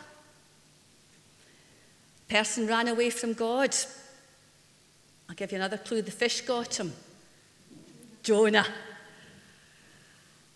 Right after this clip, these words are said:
This person was a prostitute. Rahab, amongst others. A murderer and a stutterer. The stutterer, in a way, gives it away.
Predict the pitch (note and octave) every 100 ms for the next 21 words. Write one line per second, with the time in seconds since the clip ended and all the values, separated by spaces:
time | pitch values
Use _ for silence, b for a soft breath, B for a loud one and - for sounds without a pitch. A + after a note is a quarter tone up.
0 | - G3+ - B3 A#3+ - A3+ A3 G#3 -
1 | - C4 - D#4 - - G#3 - - -
2 | - - - - - - - - - -
3 | G3 G#3 G#3+ A#3+ G3+ F3+ - G#3 G3+ G3
4 | - F#3 F#3 D#3 - - - - B B
5 | B B B B B B - E3 F3+ A3
6 | - C4+ C#4 C#4+ - - G3+ F#3 - -
7 | A3+ - C4 A3+ G3 - D#4+ - F4+ E4+
8 | D#4 D4 C#4+ C#4+ C#4+ C#4 - C#4 B3+ C4
9 | A#3+ E3+ -